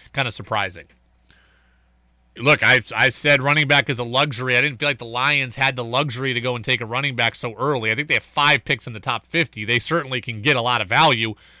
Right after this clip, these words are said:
Would have thought they could have gotten a good running back in the second round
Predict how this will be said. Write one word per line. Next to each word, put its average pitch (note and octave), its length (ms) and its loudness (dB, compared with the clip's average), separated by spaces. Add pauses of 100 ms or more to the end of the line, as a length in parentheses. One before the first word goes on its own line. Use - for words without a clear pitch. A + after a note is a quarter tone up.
(120)
Would D#3 100 0
have C3 120 0
thought D3+ 260 2
they B2 80 0
could A#2+ 160 0
have A2+ 60 0
gotten B2 200 4
a A2 60 -4
good A2+ 160 -2
running B2+ 240 0
back A#2 200 2
in A#2 80 -6
the F2+ 60 -16
second E3+ 380 -2
round G2 320 -2